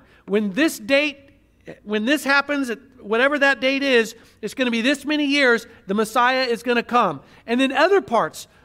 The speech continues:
uh, in the Old Testament talk about where this Messiah would be. So you have these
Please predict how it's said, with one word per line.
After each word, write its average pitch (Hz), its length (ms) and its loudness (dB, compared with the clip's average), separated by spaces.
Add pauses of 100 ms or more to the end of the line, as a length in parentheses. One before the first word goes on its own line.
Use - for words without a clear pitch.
(120)
uh, 226 80 -6
in 233 140 -4
the 226 140 0
Old 233 160 2
Testament 226 400 -2
talk 233 240 0
about 226 320 0 (160)
where 294 400 4
this 285 280 -2
Messiah 254 600 0
would 247 240 -4
be. 262 320 -6 (160)
So 254 240 0
you 254 160 0
have 269 200 0
these 254 260 -4